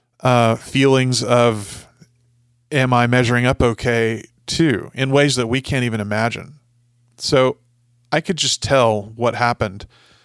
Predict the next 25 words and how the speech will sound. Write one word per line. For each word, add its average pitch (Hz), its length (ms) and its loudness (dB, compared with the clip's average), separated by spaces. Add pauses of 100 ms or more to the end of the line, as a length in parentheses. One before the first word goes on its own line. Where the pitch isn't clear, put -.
(800)
There 139 200 2
was 120 140 2
a 110 40 -2
freedom 151 420 0
there. 156 400 2 (140)
There 127 140 4
was 120 140 2
a, 107 140 -4
some 117 200 -6
dialogue 135 640 4
that 120 180 0
ended 127 220 2
up 123 100 -2
happening 127 540 -2 (560)
with, - 420 -4
between 117 560 -4
him 127 420 -4
and 117 140 -4
our 107 100 -2
band 120 520 -4 (920)
that 117 400 -2
literally 160 1000 0 (180)
set - 540 0
them 131 480 0
free 113 800 0